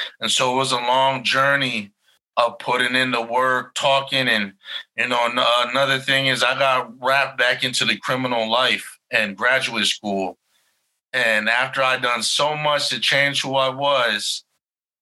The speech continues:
I still got wrapped back into that life. And I found myself worried about prison again and looking at my two children and my wife and thinking, like, "What the fuck am I doing, man?"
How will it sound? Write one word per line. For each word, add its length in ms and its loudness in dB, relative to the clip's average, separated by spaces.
I 100 0
still 340 0
got 260 0
wrapped 320 -2
back 260 0
into 180 -2
that 300 2
life. 540 -2
And 200 0
I 120 2
found 340 0
myself 720 0
worried 300 0
about 320 0
prison 380 0
again 640 0
and 100 -4
looking 300 0
at 120 2
my 140 2
two 300 -2
children 500 0
and 100 0
my 200 2
wife 420 0
and 160 -8
thinking, 300 0
like, 180 0
"What 160 -2
the 80 -4
fuck 320 0
am 100 -2
I 140 4
doing, 380 0
man?" 340 0